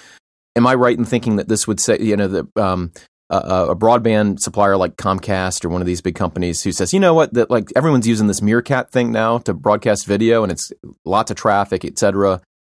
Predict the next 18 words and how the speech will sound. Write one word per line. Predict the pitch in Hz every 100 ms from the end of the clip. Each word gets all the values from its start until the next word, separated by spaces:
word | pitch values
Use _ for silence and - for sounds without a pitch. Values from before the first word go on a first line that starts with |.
| -
So | 120
we're | 147
just, | 135
you | 117
can't | 107 151 123
use | 117
Meerkat | 98 95 92 82 -
on | 76
our | 71
services," | 73 85 65 - - - -
right? | 85 101 - _ _ _
And | - 104
then | 110 110
the |
question | 101 131 - 110
is |
gonna | - 104
be, | 101 98 98